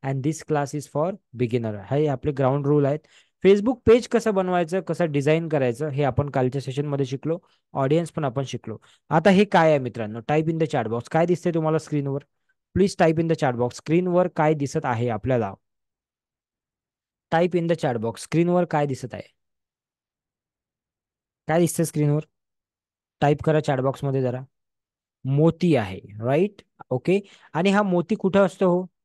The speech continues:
कुठं असतो मोती? मोती कुठं असतो? Type in the chat box.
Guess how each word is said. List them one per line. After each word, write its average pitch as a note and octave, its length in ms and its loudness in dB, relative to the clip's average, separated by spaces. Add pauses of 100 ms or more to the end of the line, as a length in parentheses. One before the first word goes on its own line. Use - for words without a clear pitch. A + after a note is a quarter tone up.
(140)
कुठं E3 180 2
असतो F3 180 -4
मोती? D#3+ 380 -4 (960)
मोती D3 300 -2
कुठं D#3+ 300 -2
असतो? - 280 -10 (3000)
Type D3 220 2
in D#3 120 0
the D3+ 100 2
chat C#3 180 0
box. D3+ 180 0